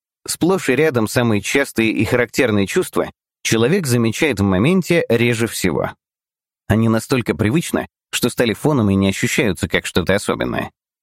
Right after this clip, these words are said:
И это делает их очень влиятельными. Такие чувства я называю зажатыми или хроническими.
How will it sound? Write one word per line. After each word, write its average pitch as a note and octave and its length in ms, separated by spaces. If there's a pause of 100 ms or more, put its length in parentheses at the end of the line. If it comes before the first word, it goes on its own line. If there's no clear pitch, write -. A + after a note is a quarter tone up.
(120)
И G2 80
это E3+ 240
делает A2+ 380
их A2+ 120
очень F#2 300
влиятельными. D#2 760 (520)
Такие A3 300
чувства G#3 300
я D#3+ 160
называю B2 680
зажатыми G#2 840
или B2 220
хроническими. - 840